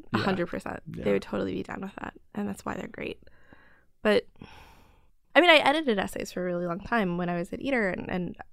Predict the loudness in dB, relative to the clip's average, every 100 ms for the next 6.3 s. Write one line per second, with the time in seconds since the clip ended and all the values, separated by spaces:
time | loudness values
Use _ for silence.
0 | 4 4 4 2 2 2 2 0 -4 -4
1 | -4 -6 -2 0 0 -2 -4 -8 -6 -6
2 | -6 -8 -6 -6 -6 -12 -20 -20 -10 -4
3 | -2 0 4 4 4 0 -4 -4 2 2
4 | 2 -2 -6 -6 -4 -4 -4 -8 -10 -18
5 | -20 _ -20 -8 -2 -2 0 -2 0 0
6 | -2 -4